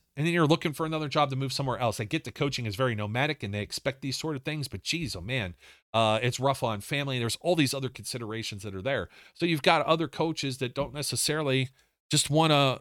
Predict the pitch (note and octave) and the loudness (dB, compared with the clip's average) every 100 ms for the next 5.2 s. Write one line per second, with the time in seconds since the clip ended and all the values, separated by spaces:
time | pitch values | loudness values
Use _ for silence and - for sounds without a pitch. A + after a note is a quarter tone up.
0 | - - - C#3 D#3+ E3+ - G#3+ - - | -4 -4 0 4 4 4 4 4 4 -2
1 | A2 - - F#2+ E2+ D#2 D2+ E3 A3 - | 0 2 4 2 0 -4 -4 -2 -2 -2
2 | - - F#4+ - A#2 G#2 G2+ A#2 A3+ F4+ | -2 0 0 0 -2 2 2 2 2 -2
3 | - - - _ - - F4 - - D#3 | -6 -12 -20 _ 0 2 2 0 0 0
4 | G2 A#2 C3 - A#2+ B2 A#2 A#2 A#2 B2 | 2 2 4 0 2 2 2 -2 -2 -2
5 | E3+ | -2